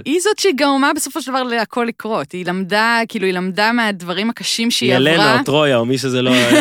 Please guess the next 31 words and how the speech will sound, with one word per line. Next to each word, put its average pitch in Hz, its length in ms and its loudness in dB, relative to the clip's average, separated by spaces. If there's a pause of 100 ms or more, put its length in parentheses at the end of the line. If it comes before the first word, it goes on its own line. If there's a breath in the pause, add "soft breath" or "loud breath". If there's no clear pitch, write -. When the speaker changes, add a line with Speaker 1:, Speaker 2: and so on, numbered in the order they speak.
Speaker 1:
<laughs> 113 100 -2
Speaker 2:
אני 117 80 -4
לא 120 100 -4
זוכר. 117 280 -6
Speaker 1:
היא 202 100 -4
למדה 202 300 0
מהדברים 233 400 0
הקשים 233 340 -2
שהייתה, 208 340 -2
עשתה 190 240 -2
את 220 100 -6
כל 247 160 -2
המניפולציות 214 680 -2
ל-, 202 60 -6 (460)
לליטל 185 260 -8
פינגר, 180 600 -4 (140)
ובסופו 170 460 -8
של 196 160 -8
דבר, 185 400 -6 (160)
אין, 170 240 -10 (300)
מבחינתי 123 240 -4
Speaker 2:
יהיה, 135 120 4
Speaker 1:
המנצחת 135 160 -2
Speaker 2:
יהיה 131 120 2
משהו, 185 300 0
Speaker 1:
הגדולה. 185 160 0
Speaker 2:
יהיה 135 120 -2
משחקי 175 340 -8
הכס 185 320 -8
הבא 175 200 -4
מתישהו? 180 420 -8